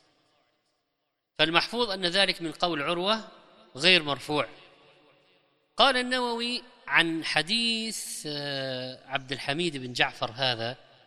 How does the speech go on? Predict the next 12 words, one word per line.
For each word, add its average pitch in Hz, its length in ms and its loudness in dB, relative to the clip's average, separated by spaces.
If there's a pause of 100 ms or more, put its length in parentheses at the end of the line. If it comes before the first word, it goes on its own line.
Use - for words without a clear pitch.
(180)
الذي 139 200 2
رواه 160 240 4
الدارقطني، 139 800 0 (600)
وهذا 160 340 4
حديث 165 340 -2
باطل 135 500 -2
موضوع، 120 500 -2 (460)
إنما 175 320 2
هو 170 200 0
من 147 120 0
كلام 151 400 2
عروة، 139 340 2